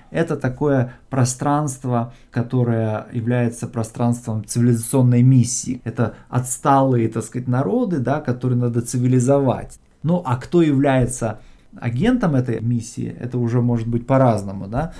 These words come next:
там в какой-то момент русские цари принимают на себя или заявляют о своей роли, как бы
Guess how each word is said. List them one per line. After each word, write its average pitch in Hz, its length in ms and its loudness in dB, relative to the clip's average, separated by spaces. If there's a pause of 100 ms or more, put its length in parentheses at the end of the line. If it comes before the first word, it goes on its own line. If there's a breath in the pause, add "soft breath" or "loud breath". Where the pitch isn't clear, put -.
(220 loud breath)
там - 220 -12 (240 loud breath)
в - 20 -20
какой-то 127 320 -2
момент 123 400 4 (200 loud breath)
русские 127 420 0
цари 117 400 4
принимают 117 640 4
на 107 100 -2
себя 107 400 -6
или 101 300 -8
заявляют 120 680 6
о 107 60 -2
своей 123 320 0
роли, 135 320 6
как 113 220 -2
бы 110 160 -2